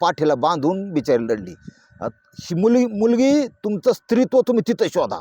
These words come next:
शंभर टक्के. चार दोन वर्षाचा विषय असतो. अजिबात ह्या म-, पोराबिरांच्या आणि ह्यांच्या नादाला लागू नका, काय नका. ह्या गोनोरियामुळं ती जी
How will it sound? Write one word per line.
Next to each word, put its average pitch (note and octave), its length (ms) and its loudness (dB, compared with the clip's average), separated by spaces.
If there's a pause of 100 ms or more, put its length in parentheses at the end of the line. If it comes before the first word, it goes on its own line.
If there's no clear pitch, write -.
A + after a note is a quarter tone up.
(320)
शंभर G3 220 0
टक्के. B2 340 -4 (280)
चार F3+ 160 2
दोन E3 140 0
वर्षाचा E3+ 340 0
विषय C#3+ 280 0
असतो. G#2 320 -6 (420)
अजिबात D3 440 0
ह्या F3 200 2
म-, D#3+ 380 0
पोराबिरांच्या D#3 580 0
आणि C#3+ 80 0
ह्यांच्या C3+ 180 -4
नादाला C3+ 300 -2
लागू C3+ 200 0
नका, C#3+ 200 -2
काय C3 260 -4
नका. C3 300 -2 (600)
ह्या G#3 380 0
गोनोरियामुळं D3 840 2 (320)
ती E3 200 0
जी D#3+ 440 4